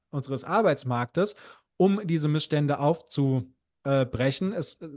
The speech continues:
heißt, dass wir solche Veranstaltungen wie den Equal Care Day haben und so weiter und so fort. Das sind ja Erfolge, die aus einer Bewegung, die sich für, ähm, gesellschaftliche Gleichstellung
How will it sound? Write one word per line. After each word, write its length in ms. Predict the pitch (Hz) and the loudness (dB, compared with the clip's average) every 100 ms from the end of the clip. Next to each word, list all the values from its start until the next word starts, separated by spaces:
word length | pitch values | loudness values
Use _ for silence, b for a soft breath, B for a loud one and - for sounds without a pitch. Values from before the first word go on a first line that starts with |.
| - _ _ - | -20 _ _ -12
heißt, 420 | 123 147 226 233 | 0 4 4 4
dass 160 | 170 - | 2 2
wir 80 | 151 | 2
solche 320 | 156 151 147 | 4 4 2
Veranstaltungen 580 | 147 165 - 156 151 143 | 0 0 0 0 0 -2
wie 60 | |
den 160 | 143 147 | -4 -4
Equal 240 | 139 127 | -4 -4
Care 240 | 123 185 208 | 0 0 4
Day 200 | 190 147 | 2 2
haben 260 | 156 160 | 2 2
und 120 | 190 | 0
so 120 | 190 156 | 0 2
weiter 240 | 151 147 | 0 0
und 120 | 139 | -4
so 120 | 131 | -4
fort. 340 | 123 147 165 b b b b _ | -2 2 0 b b b b _
Das 220 | - - - | -4 -4 -6
sind 320 | 127 190 226 | 0 0 0
ja 120 | 165 | 0
Erfolge, 1120 | 160 143 - - 185 240 226 143 156 190 180 | 2 0 0 -2 2 4 4 4 2 0 -4
die 280 | 147 160 226 | -6 -4 -2
aus 220 | 175 165 | -2 -2
einer 240 | 165 156 147 | -2 -2 0
Bewegung, 720 | 139 131 185 202 180 190 156 | 0 0 -2 0 -2 -2 -4
die 140 | 160 220 | -4 -4
sich 280 | 196 190 | -6 -10
für, 380 | - 165 170 165 b b b _ _ | -2 2 4 2 b b b _ _
ähm, 380 | 151 147 147 160 | 0 2 0 -2
gesellschaftliche 720 | 135 160 196 180 - 113 127 | 0 0 2 0 -2 -4 -6
Gleichstellung 800 | 131 147 262 - 131 139 151 175 | 0 0 0 0 2 4 2 0